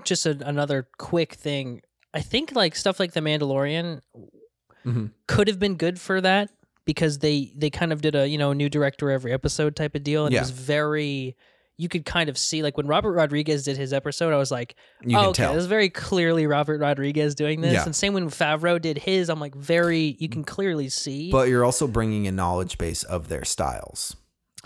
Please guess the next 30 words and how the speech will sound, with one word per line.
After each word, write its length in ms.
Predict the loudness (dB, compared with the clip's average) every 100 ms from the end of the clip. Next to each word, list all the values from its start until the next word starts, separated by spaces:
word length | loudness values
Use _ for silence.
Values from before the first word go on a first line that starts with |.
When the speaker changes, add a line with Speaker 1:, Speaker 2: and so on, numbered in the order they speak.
| -20 _ -4
Speaker 1:
True. 500 | 0 2 0 -2 -10 _ _ -20 _ -6
Very 240 | 2 2
Speaker 2:
Which 140 | 2 0
Speaker 1:
true. 100 | 2
Speaker 2:
is, 140 | 0 0
you 100 | -2
know, 220 | -4 -10 _ _ _ -20 -20 _ _ -4
Speaker 1:
Yeah. 300 | -2 0 -4
Speaker 2:
um, 180 | -8 -16 _ _ _ _ _ _ _
T 200 | 0 2
V 160 | 4
is 100 | 4
a 80 | 4
weird 260 | 2 0 0
thing 160 | -2
too, 160 | 0 0
because, 300 | 0 -2 -2
I 60 | -2
mean, 180 | -2
like, 180 | -2 -4
how 140 | -2 0
many 200 | 0 0
episodes 480 | -2 -2 -4 -4 -6
of 100 | -8
T 140 | -8
V 180 | -6 -6
can 160 | -6 -8
you 80 |
say, 220 | -6 -6 -4
like, 320 | -6 -8